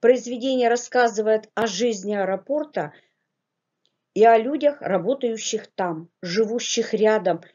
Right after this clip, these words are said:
и просто отправляющихся в путешествие. И независимо от того, о чем этот роман,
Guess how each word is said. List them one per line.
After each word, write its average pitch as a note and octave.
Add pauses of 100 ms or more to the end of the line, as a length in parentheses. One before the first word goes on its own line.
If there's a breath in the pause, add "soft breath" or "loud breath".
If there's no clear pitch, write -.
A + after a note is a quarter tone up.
(140)
и F#3+
просто C#4+
отправляющихся A#3
в -
путешествие. E3 (320)
И G#3+
независимо D#4
от D4
того, B3
о A3+
чем G3
этот E3
роман, C#4